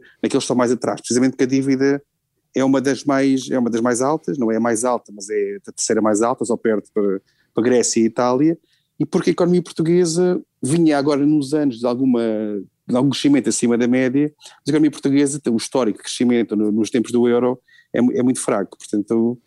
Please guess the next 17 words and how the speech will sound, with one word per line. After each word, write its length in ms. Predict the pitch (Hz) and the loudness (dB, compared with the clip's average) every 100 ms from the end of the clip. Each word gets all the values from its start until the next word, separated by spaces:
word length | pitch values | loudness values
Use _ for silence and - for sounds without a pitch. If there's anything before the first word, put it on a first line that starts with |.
| _ _ - | _ _ -4
esse 200 | 123 - | -2 0
risco 220 | 147 - | -2 0
existe, 560 | 147 139 160 - - 185 185 - - | -2 0 0 -2 -4 0 0 -2 -2
e 80 | 139 | 0
eu 80 | |
acho 80 | 151 | 0
que 40 | - | 0
também 180 | 160 | 0
é 20 | 156 | 0
por 180 | - | -2
isso 220 | 160 156 - | -2 -4 -6
que 80 | 165 | -2
o 60 | |
nosso 300 | 160 139 - | 0 0 0
Ministro 200 | 123 120 | -2 -2
das 80 | 120 | -4
Finanças 460 | 117 120 - 131 | 0 0 0 -4